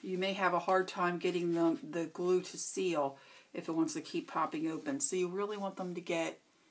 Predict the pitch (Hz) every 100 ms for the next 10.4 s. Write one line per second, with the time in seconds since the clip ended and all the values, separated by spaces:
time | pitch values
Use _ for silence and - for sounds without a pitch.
0 | _ _ - - _ _ _ _ 170 170
1 | - - - 202 202 208 208 214 175 160
2 | 180 185 185 - 190 175 165 - 143 147
3 | 160 156 165 156 - - 170 165 170 170
4 | 170 - 165 139 - - - - _ _
5 | _ _ - - 156 185 294 - - -
6 | - - 196 185 202 202 214 285 - 190
7 | 175 202 220 - - - - _ - _
8 | - 175 170 - 196 185 190 180 160 190
9 | 196 202 - 202 208 226 - 170 160 160
10 | 208 - - -